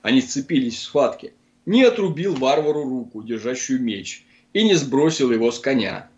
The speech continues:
Пока варвары изумлялись смелости воина, Геронтий напал на следующего из варваров, и когда наблюдавшие со стен увидели это, они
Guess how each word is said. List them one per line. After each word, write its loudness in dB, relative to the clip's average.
Пока 4
варвары 2
изумлялись -2
смелости -4
воина, 0
Геронтий 2
напал 2
на 0
следующего -4
из -4
варваров, 0
и -2
когда 2
наблюдавшие 2
со -10
стен -4
увидели -2
это, 0
они -2